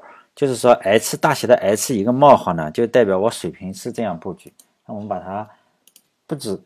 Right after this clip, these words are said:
不可能你只是水平布局嘛，垂直布局也是要有的。垂直布局呢，这里，当然这里就不用变。vertical 呢，就代表垂直，但垂直的话，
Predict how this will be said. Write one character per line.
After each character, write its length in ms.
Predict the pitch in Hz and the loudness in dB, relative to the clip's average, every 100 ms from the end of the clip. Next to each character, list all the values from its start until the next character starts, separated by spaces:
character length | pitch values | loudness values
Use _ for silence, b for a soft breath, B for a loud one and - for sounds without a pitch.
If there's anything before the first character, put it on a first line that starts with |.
| _ | _
不 80 | - | -14
可 180 | - 90 | -12 -14
能 200 | 98 120 | -12 -10
你 100 | 127 | -12
只 180 | - 85 | -16 -20
是 480 | - 120 110 87 76 | -8 -4 -4 -6 -12
水 180 | - 87 | -16 -16
平 180 | 87 | -14
布 140 | 95 110 | -8 -8
局 140 | 82 | -8
嘛， 120 | 80 | -14
垂 220 | 80 - 123 | -12 -10 -8
直 140 | 120 | -8
布 160 | 117 107 | -8 -10
局 180 | 92 | -8
也 220 | 95 95 78 | -8 -8 -10
是 180 | 98 | -10
要 100 | 98 | -8
有 160 | 95 85 | -8 -10
的。 80 | - _ _ _ _ _ _ _ | -16 _ _ _ _ _ _ _
垂 160 | 175 | -6
直 120 | 139 135 | -6 -6
布 140 | 151 | -6
局 120 | 127 | -6
呢， 140 | 98 101 | -6 -4
这 140 | 143 | -2
里， 120 | 117 | -2
当 140 | 98 113 | -2 -4
然 140 | 110 | -6
这 120 | 107 | -4
里 120 | 120 98 | -4 -4
就 100 | 110 | -6
不 120 | 95 | -8
用 140 | 104 | -8
变。 300 | 110 101 85 _ _ _ _ _ _ _ _ _ _ _ _ _ _ _ _ _ | -8 -8 -10 _ _ _ _ _ _ _ _ _ _ _ _ _ _ _ _ _
vertical 520 | 123 156 - - - 90 | 0 0 0 -10 -6 -6
呢， 160 | 85 | -6
就 120 | 98 | -6
代 180 | 117 123 | -2 0
表 260 | 90 80 - _ _ _ _ | -2 -6 -12 _ _ _ _
垂 220 | - 104 104 | -12 -10 -10
直， 260 | - 85 _ b b - | -10 -14 _ b b -4
但 180 | 190 180 | -4 -2
垂 280 | - 151 | -2 -4
直 180 | 165 214 | -2 0
的 140 | 139 131 | 0 0
话， 440 | 135 123 95 | 0 0 -2